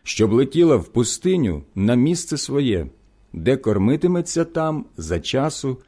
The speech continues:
часів і півчасу, далеко від лиця змія.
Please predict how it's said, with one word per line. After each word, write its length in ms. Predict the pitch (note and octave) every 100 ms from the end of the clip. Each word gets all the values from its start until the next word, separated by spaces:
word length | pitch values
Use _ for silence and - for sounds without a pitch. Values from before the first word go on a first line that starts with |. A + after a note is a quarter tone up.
| _
часів 680 | - G2+ E2 - B2+ E3+ D3+ - _ _
і 120 | C#3+
півчасу, 800 | C#3 C3 A#2 E3 E3+ A#2 - C#2+ - _ _ _
далеко 520 | F2 A2 C3+ G3 G3
від 200 | F#2+ F#2
лиця 400 | F#2 G#2 - D3
змія. 560 | B2+ A2+ B2 G2+ D2+